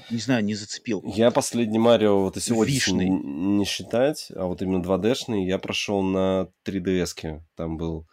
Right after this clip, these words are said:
Speaker 2: дэ эсный, по-моему, Марио, тоже New Super Mario Bros. два, по-моему.
Speaker 1: Вот, вот, да, вот
Speaker 2: Вот,
Speaker 1: этот я
Speaker 2: по-моему,
Speaker 1: играл, вот этот я
Speaker 2: по-моему,
Speaker 1: играл.
Speaker 2: я его на все звезды прошел.
Speaker 1: Э, <laughs> на все звезды я его не проходил, но я в него играл, он был нормальный, он был, он был клевый.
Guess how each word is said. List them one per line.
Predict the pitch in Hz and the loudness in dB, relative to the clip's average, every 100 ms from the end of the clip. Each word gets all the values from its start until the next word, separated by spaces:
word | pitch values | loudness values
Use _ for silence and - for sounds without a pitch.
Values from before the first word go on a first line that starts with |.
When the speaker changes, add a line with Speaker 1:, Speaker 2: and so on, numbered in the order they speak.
| _ _ | _ _
Speaker 2:
дэ | - 92 | -6 -4
эсный, | 90 - 82 | -2 -4 -6
по-моему, | 85 85 | -4 -2
Марио, | 92 107 | 0 0
тоже | 87 85 82 | -4 -8 -6
New | 85 | -6
Super | 85 87 90 | -6 -10 -8
Mario | 87 87 82 87 85 | -4 -4 -4 -6 -8
Bros. | 87 85 | -6 -6
два, | 82 85 80 | -6 -6 -4
по-моему. | 123 123 | -4 0
Speaker 1:
Вот, | 117 95 | 0 2
вот, | 135 - | 0 0
да, | - 139 107 | 2 2 2
вот | 110 | 2
Speaker 2:
Вот, | |
Speaker 1:
этот | 175 208 | 2 2
я | 160 151 | 2 2
Speaker 2:
по-моему, | |
Speaker 1:
играл, | 123 120 104 | 4 2 2
вот | 110 | 0
этот | 170 214 | -2 0
я | 190 170 | 0 0
Speaker 2:
по-моему, | |
Speaker 1:
играл. | 110 104 101 | 0 0 0
Speaker 2:
я | |
его | 98 95 92 92 107 | -2 -2 -4 -6 -8
на | 95 | -8
все | 92 101 | -8 -8
звезды | 92 90 85 | -6 -8 -10
прошел. | - 82 - _ _ - _ _ _ _ _ _ _ _ _ _ - - | -16 -16 -18 _ _ -20 _ _ _ _ _ _ _ _ _ _ -12 -8
Speaker 1:
Э, | 101 131 | -4 -2
<laughs> | 147 147 165 | 2 4 6
на | 143 131 | 4 2
все | - | 2
звезды | 147 147 143 | 2 4 6
я | 143 | 6
его | 135 | 6
не | 135 | 4
проходил, | 123 131 139 202 | 0 2 4 6
но | |
я | 147 156 | 6 4
в | |
него | 160 | 4
играл, | 147 185 226 | 4 4 4
он | 180 | 2
был | 156 | 2
нормальный, | 180 175 135 101 | 2 2 2 2
он | 113 | 0
был, | 131 | 0
он | 127 131 | 2 2
был | 147 | 0
клевый. | - 143 101 | 0 0 0